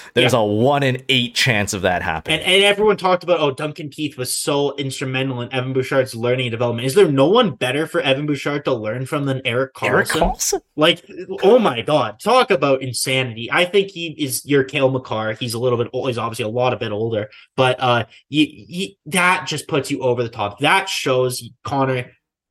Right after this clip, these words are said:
Speaker 2: Connor asked, Connor received. So when Connor comes to U F A at the end of his contract and he says, "You know what? Ken Holland, when I want something, I got it. I was treated like royalty here. I'm gonna stay here for the remainder of my career." That's why I want that.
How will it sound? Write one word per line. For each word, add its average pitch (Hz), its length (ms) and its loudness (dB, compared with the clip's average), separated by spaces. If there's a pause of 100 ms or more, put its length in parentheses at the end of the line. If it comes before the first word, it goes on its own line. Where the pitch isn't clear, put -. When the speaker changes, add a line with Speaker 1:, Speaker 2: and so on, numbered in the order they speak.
Speaker 2:
Connor 220 320 4
asked, 151 440 2 (160)
Connor 143 280 -2
received. 117 420 -8
So - 120 -4
when 139 140 -2
Connor 170 380 2
comes 156 320 -2
to - 80 -14
U 147 180 2
F 135 140 0
A 143 160 2
at 139 100 -2
the 131 140 -2
end 131 160 -4
of 120 100 -6
his 120 120 -10
contract 151 480 -2
and 143 60 -8
he 135 40 -6
says, 127 260 -2 (280)
"You 135 100 -2
know 170 140 4
what? 160 320 2 (260)
Ken 175 220 -2
Holland, 151 500 -2
when 120 100 -4
I 135 180 0
want 131 280 -4
something, 135 300 -8 (120)
I 123 200 0
got 107 240 -6
it. 98 80 -10
I 123 80 -2
was 123 160 -4
treated 135 340 -4
like 117 180 -6
royalty 151 440 0
here. 151 280 -4 (220)
I'm 127 180 -2
gonna 127 180 -2
stay 127 280 -4
here 127 200 -2
for 135 100 -6
the 123 80 -2
remainder 117 340 -4
of 113 100 -14
my 113 280 -8
career." 104 320 -12 (260)
That's 156 240 0
why 147 160 4
I 139 40 2
want 110 260 -4
that. 95 140 -12